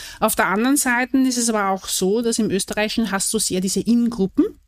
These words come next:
die teilweise von Geburt, von da, wo du aufgewachsen bist, noch sehr begrenzt sind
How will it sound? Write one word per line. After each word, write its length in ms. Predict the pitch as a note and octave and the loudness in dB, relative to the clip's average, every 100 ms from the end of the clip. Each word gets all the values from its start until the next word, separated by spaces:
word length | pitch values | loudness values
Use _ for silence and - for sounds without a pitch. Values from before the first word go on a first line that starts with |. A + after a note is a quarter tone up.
| _ _ _ _ _ _ - | _ _ _ _ _ _ 0
die 180 | B3+ C4 | 2 4
teilweise 680 | B3+ G#3 G#3+ A3 A3+ G#3+ - _ _ - - | 2 2 2 2 2 0 -2 _ _ -18 -6
von 160 | F#3 F3 | -4 -2
Geburt, 760 | F3 C#4 C4+ C4+ C4 - - - - - | 0 0 2 0 -2 -10 -14 -20 -20 -10
von 480 | - G3 G3 F#3+ F#3 | -2 0 2 0 0
da, 160 | F3 | 0
wo 80 | E3+ | 2
du 80 | F3+ | 0
aufgewachsen 720 | - A3+ - A#3 A3 - A#3 | 0 -2 -2 -2 0 0 0
bist, 400 | A#3 A3+ - - - - | 2 0 -2 -6 -8 -2
noch 280 | A3 - | 0 0
sehr 600 | - - - A3+ G#3+ A#3 A#3 | 0 0 2 2 2 2 0
begrenzt 560 | A#3+ - F#3+ A3 - | -2 0 0 0 2
sind 160 | - | 2